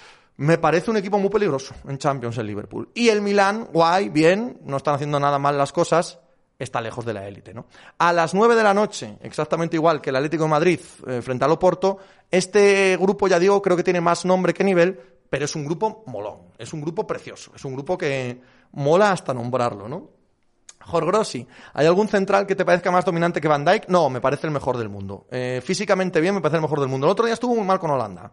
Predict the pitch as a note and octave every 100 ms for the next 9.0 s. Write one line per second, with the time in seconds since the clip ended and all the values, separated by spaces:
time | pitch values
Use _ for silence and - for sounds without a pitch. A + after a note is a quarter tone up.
0 | - - E3 C#3+ A2+ G#2 G2+ - - -
1 | - - - C#3 D3+ D3 - _ C3 A#2+
2 | A2+ A2+ A2 G#2 B2 C#3 D3 E3 D#3 C3
3 | C#3 G3+ C3+ - _ A#2+ C3+ C3 D3 C#3
4 | D#3 D3 D3 C#3+ D#3 D3+ D3 E3 - -
5 | _ - D3+ E3 D3 - E3+ C#3+ C#3+ C3+
6 | C#3 B2+ B2 - F3 G3 D#3+ F3+ C#4 B2+
7 | A#2 A#2 B2+ A#2+ A2+ A2 G#2+ - - C3
8 | A#2 A2 G#2 G2+ G#2+ G2+ - G#3 D#3